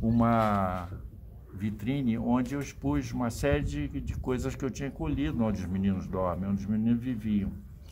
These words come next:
Travesseiro velho, já se desfazendo,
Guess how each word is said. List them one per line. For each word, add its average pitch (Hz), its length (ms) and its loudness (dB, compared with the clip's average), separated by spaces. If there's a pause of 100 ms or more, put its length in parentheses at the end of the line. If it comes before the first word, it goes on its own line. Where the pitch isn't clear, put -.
(840)
Travesseiro 101 600 2
velho, 90 680 2
já 98 320 -2
se - 180 -4
desfazendo, 92 1040 -2